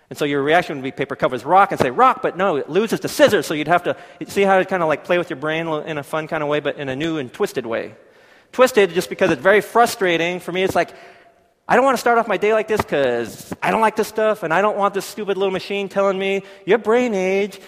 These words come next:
is seventy-two." <laughs> How do you like me now?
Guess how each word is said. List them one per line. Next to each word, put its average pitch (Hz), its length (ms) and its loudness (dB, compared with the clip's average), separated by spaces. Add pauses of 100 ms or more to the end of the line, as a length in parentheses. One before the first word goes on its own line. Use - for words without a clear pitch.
is 175 440 0
seventy-two." 233 880 0 (800)
<laughs> - 800 -10 (1700)
How 175 100 0
do 226 60 6
you 254 60 4
like 254 180 0
me 247 80 -4
now? 240 580 -2